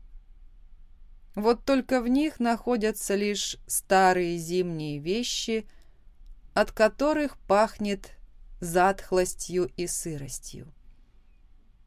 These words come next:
Будто пролежали они здесь много лет. Окно заколочено изнутри досками — видно, что наспех.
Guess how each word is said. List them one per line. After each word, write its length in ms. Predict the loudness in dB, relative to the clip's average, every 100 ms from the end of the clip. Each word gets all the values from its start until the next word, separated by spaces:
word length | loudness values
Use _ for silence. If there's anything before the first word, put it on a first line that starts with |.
| -20 -20 _ _ -8
Будто 580 | -2 -2 -2 0 0
пролежали 760 | 2 0 2 2 0 4 6 6
они 340 | 2 0 -4
здесь 460 | -8 -6 -6 -6 -6
много 380 | -6 -4 -4 -4
лет. 360 | -6 -12 -18 -20 -20 -20 -20 -20 -20 -20 -20 -20 -20 -20 -20 -20 -20 -20 -20 -20 -20 -20 -20 -20 -20 -20 -20 -20 4
Окно 480 | 4 4 2 4 4
заколочено 920 | 0 2 2 4 2 0 -2 0 0
изнутри 500 | 0 -2 -4 -2 -2
досками — 760 | 0 -2 -2 -4 -4 -4 -6 -10 -20 -20 -20 -20 -20 -10
видно, 420 | -4 -2 -2 -2
что 220 | -4 -2
наспех. 680 | -2 -2 -4 -8 -12 -14 -16